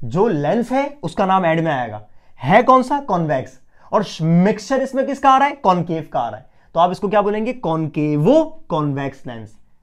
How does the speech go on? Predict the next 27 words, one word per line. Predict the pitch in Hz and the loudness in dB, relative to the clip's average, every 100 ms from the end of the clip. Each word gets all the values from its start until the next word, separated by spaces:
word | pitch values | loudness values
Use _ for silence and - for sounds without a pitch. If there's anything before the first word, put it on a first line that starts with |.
| _ - | _ -4
ठीक | 240 | -2
है, | 262 | -4
तो | - - 151 | -8 -6 -4
जो | 123 247 | 0 0
लेंस | 214 147 220 247 | 2 0 0 -2
होगा | 233 262 | -4 -4
उसका | 202 202 | -6 -6
नाम | 175 185 | -4 -4
सबसे | 180 - | -8 -8
एंड | 147 151 | -6 -4
में | 147 | -6
आएगा। | 123 139 | -6 -6
ऐसे | 170 | -2
नहीं | 285 339 | -2 0
कॉन्वेक्सो | 220 196 185 196 - 226 | 0 0 0 -2 -4 -6
कॉनकेव | 202 190 196 196 | -4 -2 -2 -2
कर | 170 | -4
दें, | 139 123 - - | -6 -10 -14 -6
नहीं, | 196 196 - _ - | -2 -2 -6 _ -8
जिसका | 135 196 262 | -2 0 0
मिक्सचर | 247 247 269 262 | 0 -2 0 0
है | 269 269 - | 0 -4 -2
कॉनकेवो। | 170 156 151 120 110 - - - _ _ - | 0 0 -2 -6 -10 -16 -20 -20 _ _ -4
लेंस | 147 220 277 | 2 4 4
कौन | 269 262 | 2 2
सा | |
है? | 262 | 0